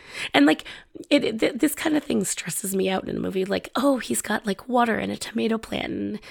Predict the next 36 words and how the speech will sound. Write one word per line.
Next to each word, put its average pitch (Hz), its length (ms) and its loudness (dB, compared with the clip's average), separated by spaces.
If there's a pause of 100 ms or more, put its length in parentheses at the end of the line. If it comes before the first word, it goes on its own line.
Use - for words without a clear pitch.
(180)
you 208 140 0
know, 196 380 2 (340)
uh, 190 320 6
he's 220 260 -4
gonna 233 220 0
be, 202 160 -4 (160)
he's - 180 -14
gonna 262 160 4
be 220 120 2
great." - 440 2
He's, - 460 -2
you 247 160 6
know, 226 160 8
it's 220 120 2
like, 214 240 2 (300)
he's - 200 -4
got 269 160 6
all 277 100 8
his 233 120 6
supplies, - 500 4
and 240 80 2
now 214 100 4
he's 202 160 0
ready 196 320 8
to 147 100 2
take - 300 2
off. - 400 0 (1400)
And 208 240 -2
then, 202 360 -2
and 214 200 -6
then 214 100 -6
it 220 80 -8
goes 214 300 -8
all 214 120 -4
very 220 300 -6
poorly. 226 580 -8